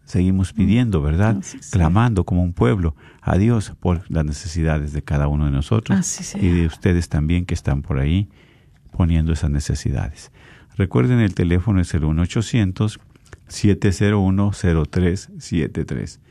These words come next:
Speaker 1: Uno ochocientos, siete cero uno, cero tres setenta y tres.
Speaker 2: Ujú, así es, hermano, si usted puede, ah, marcar y hablar, ¿verdad?,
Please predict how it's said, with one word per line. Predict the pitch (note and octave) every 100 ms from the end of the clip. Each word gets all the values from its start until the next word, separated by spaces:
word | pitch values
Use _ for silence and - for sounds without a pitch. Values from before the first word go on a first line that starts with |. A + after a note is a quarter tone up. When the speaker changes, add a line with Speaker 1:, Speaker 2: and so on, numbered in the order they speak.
| - - - -
Speaker 1:
Uno | C3 D3+
ochocientos, | C#3+ D3 A#2+ A2 D#2+ C2+ E2 - -
siete | - - F2+ E2 G2
cero | - G2+ A#2+
uno, | G#2 F#2+ G#2+
cero | F#2 E2 D#2
tres | F#2+ G2+
setenta | - - C#2+ C2 C2+
y | A#1+
tres. | - - - - _ _ _ -
Speaker 2:
Ujú, | G3 G#3+ - B3+ C4 -
así | F3+ - G3+
es, | F#3 G3+
hermano, | G3+ G3+ G3 G#3
si | - E3+ D#3+ - - - - _ -
usted | - - F3+
puede, | F#3 E3+ E3 D#3 C#3+ -
ah, | F#3 F3+ E3
marcar | D#3 D#3+ - B3+ C#4 A#3
y | G3
hablar, | E3+ D#3+ E3 F3+
¿verdad?, | F3+ E3 E3 E3